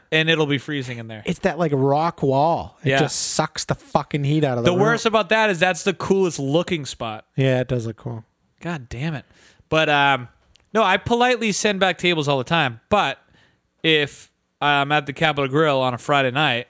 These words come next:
Speaker 1: and
Speaker 2: It's bumping as
Speaker 1: it's,
Speaker 2: fuck.
Speaker 1: like, six thirty, I know my place.
Speaker 2: Eric wouldn't have even sent the table back. It was fine.
Speaker 1: Yeah.
Speaker 2: These people were just dickheads,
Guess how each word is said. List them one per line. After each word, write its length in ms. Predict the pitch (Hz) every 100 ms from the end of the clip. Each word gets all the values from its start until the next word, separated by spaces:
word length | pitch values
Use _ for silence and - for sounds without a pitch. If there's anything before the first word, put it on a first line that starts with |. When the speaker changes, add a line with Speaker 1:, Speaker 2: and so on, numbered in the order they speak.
| _ _ -
Speaker 1:
and 580 | 127 127 123 120 113 - _ _
Speaker 2:
It's 140 | -
bumping 420 | 131 120 127 127 123
as 200 | 104 -
Speaker 1:
it's, 60 | 143 127 120
Speaker 2:
fuck. 60 |
Speaker 1:
like, 240 | 139 127 - _ -
six 500 | - - 170 - -
thirty, 600 | 151 180 147 110 131 - _ _ _ _
I 200 | 143 156
know 180 | 165 175
my 140 | 165
place. 580 | 139 - 147 110 - - _ - - _ _
Speaker 2:
Eric 280 | 185 196 190
wouldn't 200 | 185 160
have 100 | 139
even 200 | 131 127
sent 180 | 117 101
the 60 | 104
table 220 | 95 92
back. 240 | 92 92
It 60 | 143
was 160 | 139
fine. 280 | - 120 92 - - - - -
Speaker 1:
Yeah. 160 | - 160
Speaker 2:
These 100 | 147
people 240 | 165 143
were 140 | 127 123
just 320 | 113 104 113
dickheads, 640 | 123 113 104 - - -